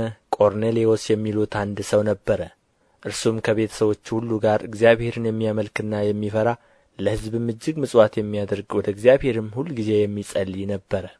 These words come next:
ከቀኑም ዘጠኝ ሰዓት ያህል «ቆርኔሌዎስ ሆይ» የሚለው የእግዚአብሔር መልአክ ወደ እርሱ ሲገባ በራእይ በግልጥ አየው። እርሱም ትኩር ብሎ ሲመለከተው ደንግጦ «ጌታ ሆይ ምንድን ነው?» አለ።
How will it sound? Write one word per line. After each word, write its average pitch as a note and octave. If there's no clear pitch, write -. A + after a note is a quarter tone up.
ከቀኑም E3+
ዘጠኝ B2
ሰዓት A2
ያህል A2
«ቆርኔሌዎስ A#2
ሆይ» A2
የሚለው G#2+
የእግዚአብሔር G#2+
መልአክ G2+
ወደ G#2
እርሱ -
ሲገባ G#2
በራእይ G2
በግልጥ G2
አየው። F#2
እርሱም A#2
ትኩር -
ብሎ A2
ሲመለከተው G#2+
ደንግጦ G#2
«ጌታ A#2
ሆይ G#2
ምንድን G2+
ነው?» G2
አለ። F#2